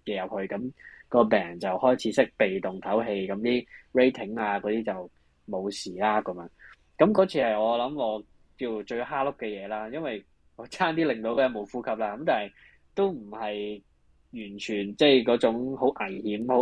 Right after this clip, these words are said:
危急嘅，但係嗰下就覺得，哦，哇！我做錯咗一樣嘢，即係嗰樣嘢純粹係冇扭嗰樣嘢，好似飛機扭咗粒，冇上粒螺絲，咁你可以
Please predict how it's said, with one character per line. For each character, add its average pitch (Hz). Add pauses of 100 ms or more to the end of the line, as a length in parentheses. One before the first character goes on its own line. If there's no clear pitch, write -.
(120)
危 95
急 120
嘅， 110
但 101
係 98 (400)
嗰 131
下 143
就 117
覺 117
得， 127
哦， 127 (360)
哇！ 139
我 120
做 113
錯 117
咗 127
一 139
樣 107
嘢， 95
即 185
係 147
嗰 147
樣 131
嘢 -
純 101
粹 107
係 110
冇 101
扭 98 (100)
嗰 113
樣 101
嘢， 92
好 113
似 131
飛 147
機 147
扭 113
咗 127
粒， 131 (340)
冇 131
上 135
粒 151 (120)
螺 101
絲， 131
咁 123
你 107
可 110
以 110